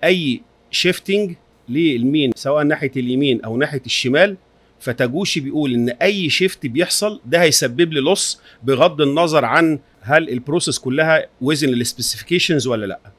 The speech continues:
يبقى تاجوشي بيركز بس على إيه؟ على التارجت. فبيقول when a product moves from its target will cause the loss even if the product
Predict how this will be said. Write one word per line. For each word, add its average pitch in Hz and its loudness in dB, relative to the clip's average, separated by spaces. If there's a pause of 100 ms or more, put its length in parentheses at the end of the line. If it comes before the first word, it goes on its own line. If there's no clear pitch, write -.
(280)
يبقى 127 -4
تاجوشي 151 -2
بيركز 127 0
بس 160 -2
على 123 0
إيه؟ 147 -2 (260)
على 156 4
التارجت. 95 -6 (280)
فبيقول 127 -2
when 156 0
a 135 0
product 127 -4
moves 135 0 (480)
from 147 0 (100)
its - -8
target 170 -2 (760)
will 185 2 (140)
cause 180 -4
the 143 0
loss - -6 (420)
even 175 0 (160)
if 202 -2 (480)
the 131 -2
product 202 -2